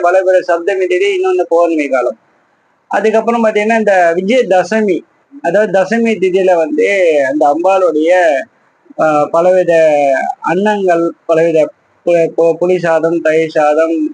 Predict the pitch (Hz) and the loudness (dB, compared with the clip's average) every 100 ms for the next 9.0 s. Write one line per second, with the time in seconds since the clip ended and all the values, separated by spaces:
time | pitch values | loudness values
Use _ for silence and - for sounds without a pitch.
0 | - 151 160 160 156 147 147 156 156 - | -4 -2 0 0 0 0 0 0 -4 -8
1 | _ _ _ _ 156 156 147 147 139 160 | _ _ _ _ -4 -2 0 0 -2 0
2 | 156 165 160 147 143 143 151 165 165 165 | 0 0 -2 0 -2 0 0 -2 0 0
3 | 180 170 151 160 180 190 175 160 147 151 | 0 0 -2 0 0 0 0 0 0 0
4 | 165 185 165 160 190 170 147 139 131 135 | 0 0 2 0 0 2 2 0 -2 -4
5 | 170 214 208 180 160 170 185 190 151 143 | -2 0 0 0 0 -2 -2 0 0 0
6 | 151 175 180 165 151 139 131 127 - _ | -2 0 0 2 2 0 0 -4 -8 _
7 | - 165 208 202 175 160 170 156 170 165 | -6 -4 0 0 0 0 0 0 0 -2
8 | 156 151 143 139 143 170 165 147 139 156 | -2 0 0 0 0 0 0 -2 -4 -2